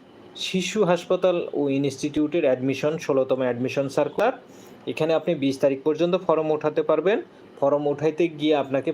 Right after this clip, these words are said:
পনেরোশো টাকা দিয়ে ফর্ম উঠাইতে হবে। এখানে অ্যাডমিশন পরীক্ষা হবে। আর আমি আরও বলে নেই যে ভয় পাওয়ার কিছু নেই। যারা জেনারেল থেকে আসতেছেন, আমরা জেনারেল বলতে বুঝি এইচএসসি পাস করে যারা আসবেন, এইচএসসি উচ্চ মাধ্যমিক পাস করে,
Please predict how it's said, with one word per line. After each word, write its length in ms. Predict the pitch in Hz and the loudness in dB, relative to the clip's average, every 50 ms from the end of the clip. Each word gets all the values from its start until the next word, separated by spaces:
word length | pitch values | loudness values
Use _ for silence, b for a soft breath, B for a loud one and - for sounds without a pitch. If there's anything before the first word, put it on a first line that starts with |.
| - | -2
পনেরোশো 360 | - 139 127 127 120 - - 139 | -2 -2 -2 -2 -4 -4 -4 -4
টাকা 220 | - 139 131 143 | -2 -2 0 0
দিয়ে 140 | 139 151 147 - | 0 0 0 0
ফর্ম 240 | 135 131 131 127 | 0 0 0 0
উঠাইতে 320 | 127 123 - 131 127 - 143 | -2 -2 -2 -2 -2 -2 -2
হবে। 300 | 139 143 151 185 233 311 - B B B B B B B | -2 0 0 0 0 -2 -4 B B B B B B B
এখানে 280 | - 123 - 139 139 139 | -4 -2 -2 0 0 2
অ্যাডমিশন 500 | 127 127 127 127 131 151 147 - 165 151 | 2 2 0 0 0 -2 0 0 -2 0
পরীক্ষা 400 | 147 151 147 147 143 - 170 160 | 2 0 0 0 0 -2 -2 0
হবে। 320 | 147 160 160 170 202 262 330 - B B B B B B | 0 2 2 2 2 0 0 -6 B B B B B B
আর 300 | - 120 120 123 127 123 | -2 0 0 2 2 2
আমি 220 | 123 123 139 139 135 | 2 2 2 2 2
আরও 180 | 131 139 147 | 4 2 2
বলে 320 | 143 139 147 147 143 151 147 | 4 4 4 4 4 2 2
নেই 200 | 151 160 190 208 | 2 0 0 0
যে 100 | 185 165 - | 0 0 0
ভয় 200 | 123 131 135 131 | 2 2 2 4
পাওয়ার 240 | 135 147 147 143 139 | 4 4 2 2 0
কিছু 280 | - 151 147 - 165 | -2 -6 -4 -2 0
নেই। 180 | 156 156 156 151 | 0 0 0 2
যারা 300 | 143 135 127 135 135 131 131 - - - 123 | 2 2 4 4 2 2 0 -4 -14 -8 -4
জেনারেল 360 | 117 135 131 135 135 147 156 | -2 0 0 2 2 2 0
থেকে 220 | 151 - 151 - 127 | 0 -2 0 0 0
আসতেছেন, 440 | 117 113 - - 113 - 139 143 | 0 0 -2 -4 -2 -2 -2 -2
আমরা 220 | 151 135 127 131 127 | -2 0 0 0 2
জেনারেল 340 | 113 127 123 127 131 143 143 | 2 2 2 2 2 0 2
বলতে 280 | 135 139 135 135 147 | 2 0 0 0 0
বুঝি 300 | 123 127 135 135 143 131 | 0 -2 -2 -2 -2 -2
এইচএসসি 460 | 123 120 113 - 143 131 - - 147 | -2 -2 -2 -2 -4 -4 -4 -4 -6
পাস 240 | - - 120 - - | -2 -2 -2 -4 -4
করে 200 | - 135 127 123 | -4 -2 -2 0
যারা 200 | 113 120 117 117 | 0 0 0 0
আসবেন, 340 | 113 113 110 113 135 180 240 - - - - - | 0 -2 -2 -2 -2 -2 -2 -6 -10 -18 -10 -4
এইচএসসি 560 | - 127 127 117 - 127 - - - 156 220 226 B B B B B | -4 -4 -2 0 -2 -2 -2 -2 -4 -4 -4 -4 B B B B B
উচ্চ 180 | 135 131 - 151 | -6 -2 0 0
মাধ্যমিক 380 | 135 131 127 127 131 135 127 - | 0 0 0 0 -2 -2 -2 -2
পাস 200 | - 120 120 - | -2 -4 -4 -2
করে, 240 | - - - 190 | -2 0 0 0